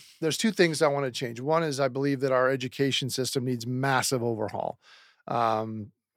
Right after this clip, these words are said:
I don't know if our, any of our listeners feel the way I do, but I feel like it's almost to the point now where I'd rather pick out three or four good YouTube videos to give to my kids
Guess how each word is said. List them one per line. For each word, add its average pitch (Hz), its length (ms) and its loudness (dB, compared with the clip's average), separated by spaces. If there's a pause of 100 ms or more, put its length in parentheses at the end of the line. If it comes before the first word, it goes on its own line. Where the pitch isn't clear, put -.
(160)
I 135 100 -4
don't 131 80 -4
know 131 280 0 (100)
if - 200 -4
our, 135 120 4
any 135 160 -2
of 123 80 -4
our 123 100 4
listeners 127 360 -2
feel 127 200 -2
the 117 60 -2
way 117 120 0
I 127 160 4
do, 123 200 -4
but 117 240 -4 (220)
I 156 160 4
feel 160 280 0
like 151 280 2 (260)
it's - 140 -4
almost 165 400 2
to 160 60 -2
the 139 100 0
point 139 400 -4
now 123 520 2 (400)
where 147 120 4
I'd 165 160 10
rather 165 220 6
pick 165 240 0
out 151 160 6
three 175 220 -2
or 147 80 4
four 151 260 0
good 131 160 -2
YouTube 135 420 -2
videos 127 440 0
to 120 60 -8
give 131 220 2
to 127 80 -2
my 123 160 0
kids 139 540 -2